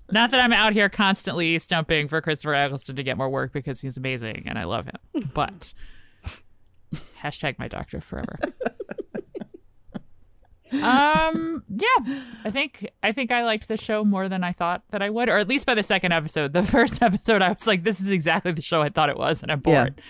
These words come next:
Speaker 1: But the second episode is really, um, uh, a m-,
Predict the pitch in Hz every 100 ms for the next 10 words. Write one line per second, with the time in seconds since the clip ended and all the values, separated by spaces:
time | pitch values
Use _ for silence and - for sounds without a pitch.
0 | - - 226 262 254 254 240 214 226 202
1 | 185 175 170 175 165 165 - 147 139 135
2 | 123 _ _ _ _ _ _ _ _ _
3 | _ _ _ _ 151 147 143 - 147 143